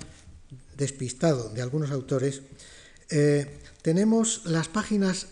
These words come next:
amazocata-, amazacotadas del diccionario de Littré, eh, las de, las del diccionario de construcción y régimen de Rufino José Cuervo o las del Petit Robert,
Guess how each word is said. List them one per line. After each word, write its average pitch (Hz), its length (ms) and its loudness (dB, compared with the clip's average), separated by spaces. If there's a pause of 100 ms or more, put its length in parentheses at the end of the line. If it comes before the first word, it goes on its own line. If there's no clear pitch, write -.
(140)
amazocata-, 151 840 -2
amazacotadas 139 1080 -4 (340)
del 127 140 -2
diccionario 139 520 0
de 131 140 0
Littré, 120 640 -2 (680)
eh, 139 480 2
las 147 160 0
de, 139 260 0
las 131 260 -2
del 135 120 -2
diccionario 156 500 0
de 185 80 2
construcción 165 540 0
y 135 60 2
régimen 123 500 -2
de 110 520 -8
Rufino 160 380 -2
José 113 280 -8
Cuervo 127 420 -2 (420)
o 185 120 0
las 196 200 2
del 151 160 2
Petit 156 300 -4
Robert, 170 480 0